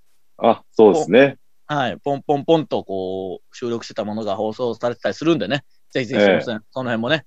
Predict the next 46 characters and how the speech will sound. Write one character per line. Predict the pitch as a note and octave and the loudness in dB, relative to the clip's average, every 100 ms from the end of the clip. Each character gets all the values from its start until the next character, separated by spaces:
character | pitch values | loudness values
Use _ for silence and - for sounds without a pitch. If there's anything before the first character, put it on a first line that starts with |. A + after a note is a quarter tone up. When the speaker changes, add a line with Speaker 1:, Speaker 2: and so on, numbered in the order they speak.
| G#2 | -12
Speaker 2:
チ | B2+ | -14
ェ | |
ッ | |
ク | - G#2+ | -8 -10
し | E2+ | -6
て | A#2 | -8
い | G#2+ | -4
た | |
だ | C3 | -4
き | C3+ | -2
た | F3 E3+ | 2 2
い | |
の | B2 | 2
と。 | - D#3+ A#2 - _ _ _ _ | 0 2 2 -2 _ _ _ _
Speaker 1:
は | - - | 2 6
い。 | - | 8
Speaker 2:
あ | |
と | - | 6
一 | G#3+ C4+ | 2 0
つ、 | A#3+ E3+ | 0 0
ち | F3 | -2
ょ | |
っ | |
と | - C3+ | -4 -2
皆 | D3 | -2
さ | C#3+ A#2 A2 | 0 -2 -2
ん | |
へ | G#2+ | -4
の | G#2 G2+ | -4 -4
お | |
願 | B2+ C3 B2+ B2+ | -2 0 2 2
い | B2+ - _ _ _ _ _ | -2 -8 _ _ _ _ _
な | C3+ | -8
ん | A#2 | -6
で | |
す | G#2 | -10
け | - F#2+ | -10 -6
ど。 | G2 F#2 - _ _ _ | -6 -6 -12 _ _ _
Speaker 1:
は | - A2+ | 6 6
い。 | - - _ _ _ - - - | 6 -2 _ _ _ -20 -20 -6
Speaker 2:
あ | E3 | -4
の、 | D3+ | 0
エ | F#3+ | 2
ム | A#3 D#4+ | 2 2
ワ | E4 | 0
ン | D#4+ | -2